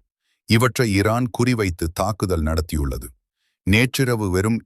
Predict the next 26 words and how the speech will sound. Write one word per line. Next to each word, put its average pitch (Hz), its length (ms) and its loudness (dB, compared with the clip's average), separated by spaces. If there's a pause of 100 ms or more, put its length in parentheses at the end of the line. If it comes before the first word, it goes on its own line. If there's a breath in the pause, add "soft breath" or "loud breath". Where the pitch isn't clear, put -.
இரண்டு 120 440 2
மணி 98 220 0
நேரத்தில் 90 480 -2
டெல் 98 280 0
அவிவ் 90 320 -2
மீது 80 360 0 (400 soft breath)
ஐம்பது 107 440 2 (100)
ஏவுகணைகளும் 82 720 0
ஹைஃபா 101 440 -2
மீது 82 360 -2 (340)
ஏவுகணைகளும் 87 760 2
ஏவப்பட்டிருக்கின்றன. 76 840 -4 (680)
இவை 107 240 6
அனைத்தும் 123 560 2
கண்டம் 117 400 2
விட்டு 113 200 -2
கண்டம் 98 360 0
பாயும் 80 400 0 (300 soft breath)
பலிஸ்டிக் 107 520 0
வகையை 87 360 0
சேர்ந்தது 90 480 0
என்பதால் 71 440 -2 (320)
இதை 95 180 4 (100)
தடுப்பது 107 560 -2
இஸ்ரேலுக்கு 85 680 -2 (280)
சிரமமாக 110 640 0